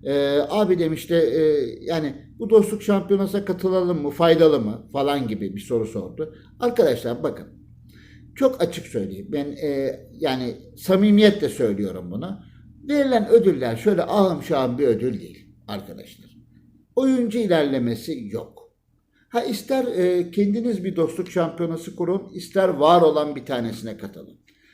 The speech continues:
Ha, bunun en büyük faydası ne biliyor musunuz?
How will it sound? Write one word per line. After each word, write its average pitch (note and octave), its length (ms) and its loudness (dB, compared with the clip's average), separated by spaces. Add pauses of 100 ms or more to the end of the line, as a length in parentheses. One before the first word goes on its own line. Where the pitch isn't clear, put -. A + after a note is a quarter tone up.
(120)
Ha, B3+ 260 -12
bunun D#4 220 -2
en D4+ 240 -4
büyük A#3 180 0
faydası F#3+ 480 2
ne A2+ 140 -4
biliyor B2 260 -4
musunuz? - 480 -12